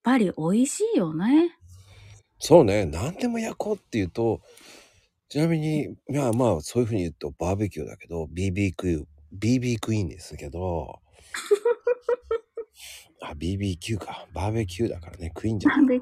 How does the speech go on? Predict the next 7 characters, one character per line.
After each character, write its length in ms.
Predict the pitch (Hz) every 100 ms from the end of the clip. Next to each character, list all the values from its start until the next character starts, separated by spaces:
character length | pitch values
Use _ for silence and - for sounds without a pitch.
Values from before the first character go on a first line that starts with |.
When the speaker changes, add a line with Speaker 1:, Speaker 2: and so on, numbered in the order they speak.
| -
Speaker 1:
キ 120 | 285
ュ 40 | 190
ー 20 |
ね。 180 | 233 - - 160 523 - 466 - - - - - - - - - _ _ _ _ _ _ _ _ _ _ _ _ _ -
Speaker 2:
う 40 |
ん。 20 |
あ、 80 | -